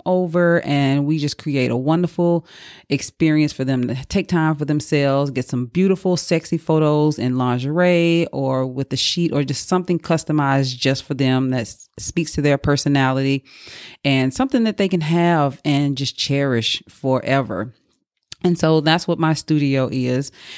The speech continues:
That's all we do. Um, and so, and I absolutely love it.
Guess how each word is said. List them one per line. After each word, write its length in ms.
That's 280
all 300
we 140
do. 340
Um, 560
and 580
so, 380
and 120
I 60
absolutely 640
love 260
it. 180